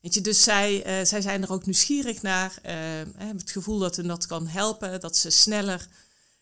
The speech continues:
eh, dingen kunnen begrijpen, eh, kunnen opschrijven. Ja, dus, dus zij doen het al. Dus eens.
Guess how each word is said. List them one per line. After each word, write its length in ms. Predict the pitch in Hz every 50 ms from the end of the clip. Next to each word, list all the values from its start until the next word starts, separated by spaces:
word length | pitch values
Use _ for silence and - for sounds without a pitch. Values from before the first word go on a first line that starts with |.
| _ _
eh, 140 | - 165 165 170 165 165 160 151
dingen 340 | 147 202 202 202 190 190
kunnen 560 | 185 - 196 180 175 175 165 160 156 156 156 - _ _ _ _ _
begrijpen, 1000 | - 160 147 - 185 202 226 220 208 214 208 - 202 190 185 180 185 185 -
eh, 120 | - - 170 160 160 160 160 165
kunnen 240 | - 180 160 175
opschrijven. 960 | - - 247 - - - - - 202 190 190 185 190 185 185 185 175 170 170 - - - _ _ _ _
Ja, 220 | - 180 185 185
dus, 220 | 165 165 156 - -
dus 180 | - 170 190 190
zij 160 | 202 175 160
doen 180 | 147 175 202 226
het 120 | 202 -
al. 180 | 139 147 143 143
Dus 240 | 156 190 196 - -
eens. 560 | - 190 196 208 190 165 - - - - -